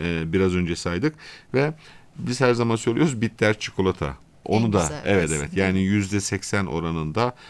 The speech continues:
Speaker 1: e, da-, biraz acı da olsa dark çikolatalar, onların da içeriği yüksek. Zerdeçalın içerisinde de yine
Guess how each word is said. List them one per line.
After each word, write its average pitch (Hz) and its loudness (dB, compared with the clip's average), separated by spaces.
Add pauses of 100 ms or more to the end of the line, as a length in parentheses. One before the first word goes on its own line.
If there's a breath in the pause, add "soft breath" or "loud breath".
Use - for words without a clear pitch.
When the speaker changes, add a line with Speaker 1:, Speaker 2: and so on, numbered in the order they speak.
(180 loud breath)
Speaker 1:
e, - -6
da-, 87 0
biraz 98 -2
acı 90 -2
da 85 -2
olsa 71 -2 (280 loud breath)
dark 98 0
çikolatalar, 87 -4
onların 95 2
da 82 2
içeriği 80 -4
yüksek. 135 -4 (560 loud breath)
Zerdeçalın 113 0
içerisinde 98 2
de 85 4
yine 82 0